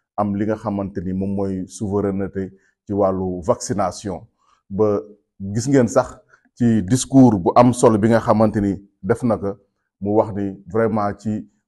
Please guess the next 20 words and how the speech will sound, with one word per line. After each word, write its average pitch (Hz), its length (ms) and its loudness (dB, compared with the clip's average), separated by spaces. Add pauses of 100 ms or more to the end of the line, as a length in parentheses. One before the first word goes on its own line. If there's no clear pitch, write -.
covid 110 360 0
bi 98 240 -8 (400)
euh, 98 240 -4
Afrique 107 320 -4
nekkoon 101 460 -4
na 95 200 -6 (120)
continent 101 460 -4
bu 92 280 -8
vulnérable, 101 720 -2
rawatina 98 440 -4
sunu 98 260 -10
réew. 92 260 -8 (460)
Waaye 92 460 -2 (240)
itam 98 380 -4 (420)
li 95 140 -6
nga 117 100 0
xamante 113 360 -2
ni 98 60 -4
moom 107 180 -2
mooy 107 160 -2